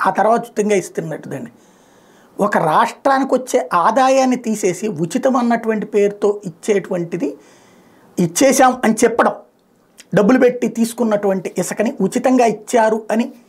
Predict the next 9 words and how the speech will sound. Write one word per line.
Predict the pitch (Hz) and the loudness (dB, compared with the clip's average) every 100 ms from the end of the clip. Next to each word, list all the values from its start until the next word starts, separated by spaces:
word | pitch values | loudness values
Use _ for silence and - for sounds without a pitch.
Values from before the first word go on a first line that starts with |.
| _ _ _ _ _ _ - | _ _ _ _ _ _ 0
ఆ, | 185 180 160 | 4 4 0
దాని | 131 180 220 247 - | 0 2 4 2 2
ఆధారంగా | 214 233 226 214 202 - _ _ | 2 4 2 2 -2 -2 _ _
దీని | 214 226 | 0 2
మీద | 240 | 4
విచారణలో | 233 208 233 220 214 214 240 - _ _ - | 2 2 2 0 0 -2 -2 -8 _ _ -2
మీరు | 240 | 2
విచారణకి | 202 - 233 254 247 247 - - | 2 2 2 2 0 -4 -12 -8
సహకరించండి | - 202 247 233 214 208 277 | -2 0 0 0 -2 -2 -4